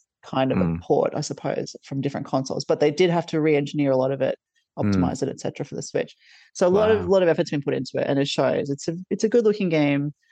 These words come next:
Speaker 1: Um, yeah, so I think f-, people who are into fishing will find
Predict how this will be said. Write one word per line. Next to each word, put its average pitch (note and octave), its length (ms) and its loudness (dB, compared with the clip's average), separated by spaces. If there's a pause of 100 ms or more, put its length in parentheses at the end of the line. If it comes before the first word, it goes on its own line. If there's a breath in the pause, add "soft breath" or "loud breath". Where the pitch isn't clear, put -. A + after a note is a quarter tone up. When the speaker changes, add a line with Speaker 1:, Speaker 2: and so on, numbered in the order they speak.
(180)
Speaker 1:
Um, C#3+ 540 -2 (1000)
yeah, - 240 0 (180)
so - 220 0
I C3+ 240 4
think D#3+ 180 0
f-, - 440 -20
people F#3+ 260 0
who E3 200 4
are C3+ 160 2
into D#3+ 220 0
fishing D3+ 380 -2
will C3+ 180 0
find D3 380 -2